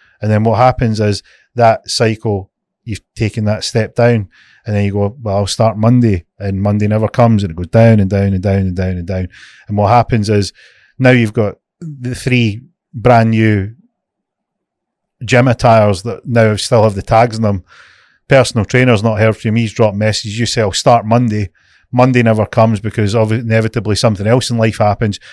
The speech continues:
You've already cracked. You know, your,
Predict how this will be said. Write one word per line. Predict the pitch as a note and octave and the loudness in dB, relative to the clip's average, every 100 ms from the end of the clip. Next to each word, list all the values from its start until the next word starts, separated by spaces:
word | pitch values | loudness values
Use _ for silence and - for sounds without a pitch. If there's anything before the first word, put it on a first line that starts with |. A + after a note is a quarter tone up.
| _ | _
You've | A#2 A#2 | -2 2
already | B2+ A#2+ A2+ - | 4 4 0 -2
cracked. | A2 G#2+ - - - _ _ _ _ _ _ _ _ _ _ _ _ _ _ - - _ | 0 0 -2 -14 -20 _ _ _ _ _ _ _ _ _ _ _ _ _ _ -20 -20 _
You | C3 A#2 | -2 0
know, | |
your, | A2 A2 | 2 0